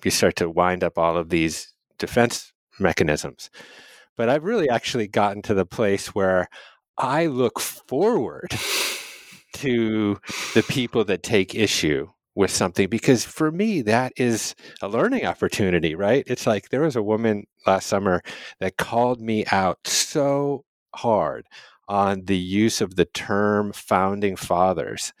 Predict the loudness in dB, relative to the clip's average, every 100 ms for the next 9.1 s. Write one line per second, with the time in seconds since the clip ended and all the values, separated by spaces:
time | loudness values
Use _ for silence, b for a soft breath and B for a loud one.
0 | B B B B -4 0 2 0 -2 -6
1 | -6 -2 0 0 -2 -6 -2 0 0 0
2 | 2 0 -2 _ _ _ _ -20 _ -4
3 | 0 2 0 -4 -8 -8 -4 0 2 2
4 | 0 -8 _ -2 2 2 2 2 2 2
5 | 0 2 0 2 2 0 0 0 0 2
6 | -2 0 -4 0 0 2 0 2 2 0
7 | 0 2 2 2 -4 0 2 2 2 0
8 | B B B B -8 -8 -2 2 2 0